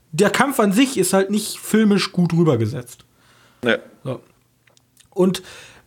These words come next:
Speaker 1: da kann man jetzt auch sagen, ja, wir reden von der Fast and the Furious-Reihe.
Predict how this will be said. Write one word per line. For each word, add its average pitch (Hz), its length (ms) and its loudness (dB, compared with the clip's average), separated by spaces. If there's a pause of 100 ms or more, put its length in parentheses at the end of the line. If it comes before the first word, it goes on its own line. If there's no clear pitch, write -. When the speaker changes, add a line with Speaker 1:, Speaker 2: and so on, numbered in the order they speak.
(1080)
Speaker 1:
da - 100 0
kann 247 140 -2
man 247 80 2
jetzt 220 120 -2
auch 233 160 4
sagen, 262 500 0
ja, 185 240 0
wir 180 140 -2
reden 220 220 0
von 202 140 0
der 185 100 0
Fast 233 360 -2
and 180 120 0
the 180 80 -2
Furious-Reihe. 175 1040 -2